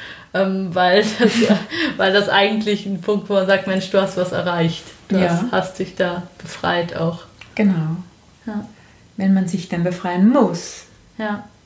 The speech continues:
Speaker 1: Gäb's was, was du deinem Ex-Mann noch sagen wollen würdest?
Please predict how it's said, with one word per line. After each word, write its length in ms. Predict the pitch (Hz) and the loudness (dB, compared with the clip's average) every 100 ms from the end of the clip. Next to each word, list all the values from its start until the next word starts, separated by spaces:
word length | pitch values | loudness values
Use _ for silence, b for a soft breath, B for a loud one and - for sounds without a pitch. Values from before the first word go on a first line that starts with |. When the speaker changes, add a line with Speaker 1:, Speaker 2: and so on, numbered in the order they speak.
| _ _ - | _ _ 0
Speaker 1:
Gäb's 340 | 208 214 - 247 | 2 4 2 -2
was, 240 | 220 - | -2 -2
was 220 | 226 220 | -8 -6
du 100 | 220 | -4
deinem 540 | 208 202 196 196 202 196 | 0 2 2 2 0 0
Ex-Mann 520 | 196 - - 202 196 | -4 -4 -4 -2 0
noch 140 | 185 | -4
sagen 380 | - 175 185 226 233 | -2 0 0 0 -2
wollen 300 | 247 254 254 | -2 0 0
würdest? 460 | 262 277 277 - | 0 -2 -8 -16